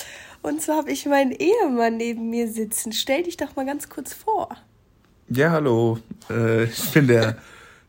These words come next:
Speaker 2: Dennis. Ich bin Marys Ehemann, wie ihr wahrscheinlich alle schon wisst. Und ja, ich freue mich, dabei zu sein.
Speaker 1: Ja, kurz und knackig. Wir haben gerade echt schon Probleme gehabt hier beim Aufbauen, weil wir sind gerade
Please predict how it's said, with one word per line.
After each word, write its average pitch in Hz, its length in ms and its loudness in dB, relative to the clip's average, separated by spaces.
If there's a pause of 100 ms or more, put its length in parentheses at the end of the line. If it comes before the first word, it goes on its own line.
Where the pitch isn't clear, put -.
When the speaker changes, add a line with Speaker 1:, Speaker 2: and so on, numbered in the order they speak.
(140)
Speaker 2:
Dennis. 127 440 4
Ich 113 220 -4
bin 107 140 -2
Marys 104 320 -4
Ehemann, 135 680 -2 (360)
wie 143 120 -6
ihr 110 100 -2
wahrscheinlich 110 460 -4
alle 107 140 -4
schon 110 260 -2
wisst. - 320 -4 (920)
Und 117 540 2
ja, 165 160 2
ich 110 100 -4
freue 156 220 -2
mich, 165 160 -4
dabei 151 240 -6
zu - 140 -12
sein. - 240 -8 (840)
Speaker 1:
Ja, 392 240 4 (480)
kurz 349 340 0
und 269 220 0
knackig. 269 560 0
Wir 285 140 -2
haben 294 120 -4
gerade 254 200 0
echt - 180 -8
schon 254 140 -6
Probleme 254 400 -2
gehabt 226 160 -2
hier 247 80 -2
beim 220 160 -2
Aufbauen, 262 580 -4 (140)
weil 226 340 0
wir 220 300 -4
sind 233 280 -8
gerade 233 520 0